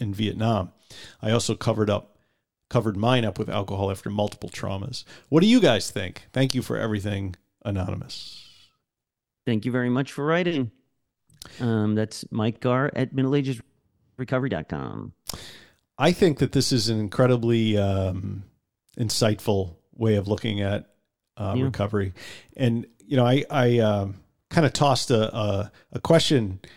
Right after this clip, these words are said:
Speaker 1: at Dave Smith in the interview, and I said, "Do you think it's possible to f-, to successfully follow, like,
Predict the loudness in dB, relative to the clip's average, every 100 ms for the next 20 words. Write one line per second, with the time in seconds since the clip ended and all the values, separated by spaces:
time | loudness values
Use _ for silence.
0 | _ -4 0 4 6 6 2 2 4 4
1 | 0 -6 -2 2 4 6 6 4 4 2
2 | 2 0 2 2 2 2 0 0 2 2
3 | 0 -2 -6 -12 _ -6 -6 -6 _ _
4 | _ _ _ _ -20 -14 -10 -4 2 2
5 | 2 -4 -2 0 2 2 -2 -6 -12